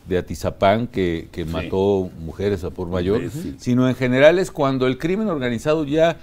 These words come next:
Speaker 1: se sabe el dueño de un lugar, puede levantar a quien se le da la gana. Y si al capo ese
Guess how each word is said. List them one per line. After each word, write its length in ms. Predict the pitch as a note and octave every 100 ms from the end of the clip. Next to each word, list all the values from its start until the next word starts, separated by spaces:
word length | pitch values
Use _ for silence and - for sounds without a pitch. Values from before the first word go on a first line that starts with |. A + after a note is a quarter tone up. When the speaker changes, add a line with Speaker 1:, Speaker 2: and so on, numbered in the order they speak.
| -
Speaker 1:
se 160 | - C3
sabe 320 | - E3 D#3
el 120 | C3
dueño 360 | B2+ D#3 D#3 C3+
de 80 | D3
un 100 | C#3
lugar, 320 | A#2+ E3+ D#3 - - -
puede 280 | D#3 F#3 F3
levantar 380 | C3+ A#2+ D3
a 80 | D3
quien 160 | C3+ G#2+
se 120 | A2
le 80 | G2
da 120 | A2+
la 100 | G#2+
gana. 260 | F2 G2 G#2+
Y 60 |
si 160 | G#2+ C#3
al 180 | C3 -
capo 420 | F#3+ G#3 - B2
ese 340 | C#3 C#3 F#2